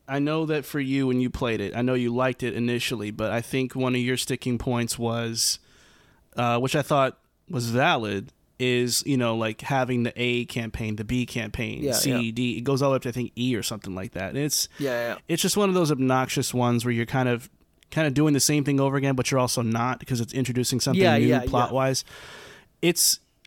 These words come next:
Speaker 1: it can, and, and the side quests are abysmal,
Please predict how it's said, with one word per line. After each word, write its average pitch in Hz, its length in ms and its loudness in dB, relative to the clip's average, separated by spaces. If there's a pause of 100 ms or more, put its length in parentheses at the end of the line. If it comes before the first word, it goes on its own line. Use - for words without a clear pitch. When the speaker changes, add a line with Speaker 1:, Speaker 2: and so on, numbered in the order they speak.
(240)
Speaker 1:
it 175 140 6
can, 196 280 2
and, 151 200 2
and 139 160 4
the 127 60 4
side 147 360 2
quests 120 320 -2
are 113 120 -2 (600)
abysmal, 113 640 -2